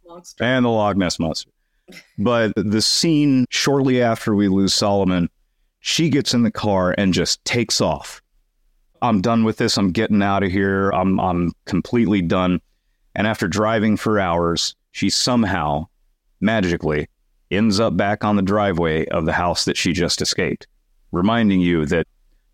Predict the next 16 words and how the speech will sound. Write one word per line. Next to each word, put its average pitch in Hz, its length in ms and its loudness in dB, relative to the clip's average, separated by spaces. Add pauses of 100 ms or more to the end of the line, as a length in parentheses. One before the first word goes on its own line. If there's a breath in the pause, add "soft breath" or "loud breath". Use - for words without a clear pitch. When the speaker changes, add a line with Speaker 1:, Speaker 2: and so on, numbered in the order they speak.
Speaker 2:
don't 113 180 0
start 131 380 0
it 104 120 2
if 95 120 -2
you 95 80 0
can't 101 280 -2
finish 101 380 -2
it, 82 240 0
and 87 160 0
you're 95 140 2
not 101 320 0 (100)
getting 92 300 0
out 82 180 0
of 71 140 -2
this. - 320 -4 (280)
Speaker 1:
Yeah, 196 320 0